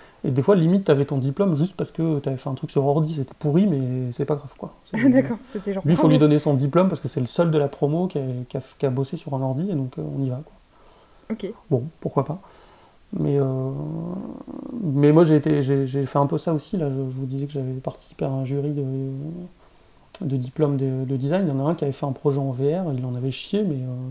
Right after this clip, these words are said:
Speaker 1: il a un peu planté sa, sa soutenance parce qu'il avait fait n'importe quoi, mais bon, euh, on lui a donné pour le,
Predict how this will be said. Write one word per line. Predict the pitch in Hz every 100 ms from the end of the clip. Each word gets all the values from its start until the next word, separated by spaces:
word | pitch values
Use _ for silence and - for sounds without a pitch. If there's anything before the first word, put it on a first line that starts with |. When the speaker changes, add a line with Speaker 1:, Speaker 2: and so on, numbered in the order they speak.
| 131 139 - - - - - _
Speaker 1:
il | 135
a |
un | 131
peu | 151
planté | 139 135 143
sa, | - 123
sa | 123 131
soutenance | - 151 143 -
parce | 143
qu'il | - 139
avait | 131
fait | 139
n'importe | 131 135 -
quoi, | - 185
mais | 175 135
bon, | 143
euh, | 147 131 123
on |
lui | 131
a | 135
donné | 139 156
pour | 151
le, | 131